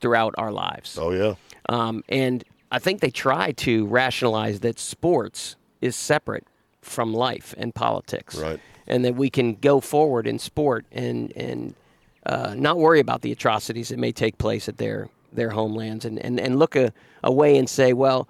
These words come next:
Speaker 1: you know, we can't have the American moral society on everyone in the world."
Speaker 2: Right.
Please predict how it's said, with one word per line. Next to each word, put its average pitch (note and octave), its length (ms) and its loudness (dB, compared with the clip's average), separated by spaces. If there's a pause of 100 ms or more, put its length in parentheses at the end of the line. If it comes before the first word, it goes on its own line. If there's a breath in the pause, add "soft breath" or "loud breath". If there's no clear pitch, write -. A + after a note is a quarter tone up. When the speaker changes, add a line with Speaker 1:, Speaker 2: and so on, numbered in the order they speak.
(160 soft breath)
Speaker 1:
you - 100 0
know, C#3 120 6
we C3+ 140 2
can't E3 340 2
have C#3 280 0
the C3+ 120 2
American C3 460 0
moral B2+ 320 2
society B2+ 540 0
on G#2+ 160 -2
everyone B2+ 400 0
in G#2 80 -4
the F#2+ 80 -6
world." A#2+ 400 -2 (180)
Speaker 2:
Right. D#2+ 300 -4